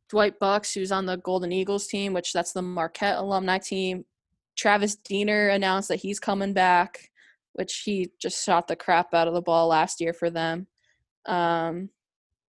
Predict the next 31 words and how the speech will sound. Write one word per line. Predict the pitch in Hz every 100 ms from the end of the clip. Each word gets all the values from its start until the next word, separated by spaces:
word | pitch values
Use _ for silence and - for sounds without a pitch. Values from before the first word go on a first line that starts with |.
| _ _ - - -
and, | 202 190 180 180 175
uh, | 180 175 175 175 165
yeah, | - 233 202
I | 185
mean, | 202 196 180
there's, | 220 233 - - -
there's | - 277
some | - 381
good | 262 269
dudes | 208 214 269 220
and, | 208
like, | 196 185 - - - -
guys | 202 202 226
that | 220
you | 220
forgot | - 196 170 175
about | 196 196 190 190
that | 180 170
go | 175 180 185
overseas, | 180 190 - 165 190 208 202
and | 175
then | 170 170
you | 175
get | 180 170
a |
chance | 175 175 170 -
to | 175
watch | 156 160 -
them | 170
play | - 156 165
again. | 170 156 170 175 185